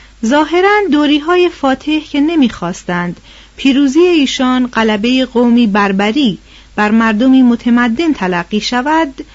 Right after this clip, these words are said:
اعلام کردند که آنان همانا فرزندان هراکلس هستند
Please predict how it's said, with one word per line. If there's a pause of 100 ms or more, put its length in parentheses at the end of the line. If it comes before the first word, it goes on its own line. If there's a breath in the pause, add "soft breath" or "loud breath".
(280 soft breath)
اعلام
کردند
که
آنان (280 soft breath)
همانا
فرزندان
هراکلس
هستند